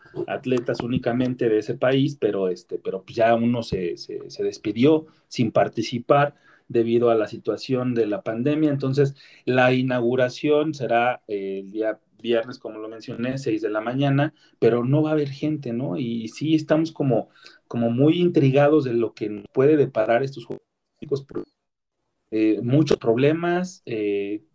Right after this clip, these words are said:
se esperaba y se tenían muchas expectativas porque Japón, como bien todos lo sabemos, es un país muy desarrollado y muy tecnológico, y en esta ocasión,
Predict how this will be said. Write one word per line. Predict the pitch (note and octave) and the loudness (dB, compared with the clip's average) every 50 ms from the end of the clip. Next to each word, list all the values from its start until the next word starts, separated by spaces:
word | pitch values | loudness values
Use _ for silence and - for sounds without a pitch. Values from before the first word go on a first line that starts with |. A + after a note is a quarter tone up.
| _ C3+ | _ -16
se | - B2+ - - | -16 -12 -10 -10
esperaba | G#2+ - - A#2+ A#2 B2+ C#3+ E3 F3 - - | -8 -4 0 0 2 4 4 4 2 0 -2
y | C3+ B2 - | -8 -14 -12
se | - - - | -14 -16 -18
tenían | - - - A#2+ B2 C3 C#3+ D#3+ F3+ F3+ | -18 -14 -12 -10 -10 -8 -8 -8 -8 -8
muchas | F#3 F#3 - F#3+ F3 | -8 -8 -6 -6 -6
expectativas | D3 C#3 C#3 - - - - - A2 - - C#3 D#3 D#3 D#3 | -6 -8 -8 -8 -10 -10 -8 -10 -10 -8 -6 -4 -4 -6 -6
porque | - _ A2+ G#2+ - - - G2+ G2+ G2+ - _ _ _ _ | -8 _ -12 -12 -12 -8 -8 -6 -6 -6 -10 _ _ _ _
Japón, | - - A2 - C3 C3+ C#3+ | -4 -4 -2 0 0 0 0
como | C#3 D#3 D3 B2 | 0 -2 -2 -2
bien | A#2 A#2+ A#2+ C3+ C#3 C#3 | -2 -2 -2 -2 0 2
todos | D3 C#3+ C#3+ C#3 | 2 2 2 0
lo | C3 A#2 | -2 -6
sabemos, | - A#2 A2 A#2+ B2+ C#3 C3+ C3+ | -4 -2 -2 0 0 -2 -2 -4
es | A#2+ A#2+ | -4 -4
un | - C3 C3+ | -4 -6 -2
país | - G#2+ G#2+ A#2 A#2 A#2 - _ _ _ _ _ _ | -2 0 0 0 -2 -4 -8 _ _ _ _ _ _
muy | - C3+ D3 F3 G3 | 2 4 6 6 6
desarrollado | G3 - - C3+ C3+ B2+ A#2+ B2 C3+ D3 D#3+ D#3+ | 4 4 2 0 -2 -2 0 2 2 2 2 2
y | C#3 | 2
muy | C#3 D3+ D#3 | 2 0 0
tecnológico, | - E3 C3+ B2+ A2 A#2+ C3+ C#3 D3+ - - B2 | -2 -4 -4 -4 -4 -4 -6 -6 -8 -6 -4 -4
y | A#2 A2+ | -4 -4
en | A#2 | -4
esta | C3+ C3+ D3 D3+ | -4 -4 -4 -4
ocasión, | D3+ - A2+ A2+ - C3+ C#3 C#3 C#3 | -4 -4 -6 -2 2 2 2 2 0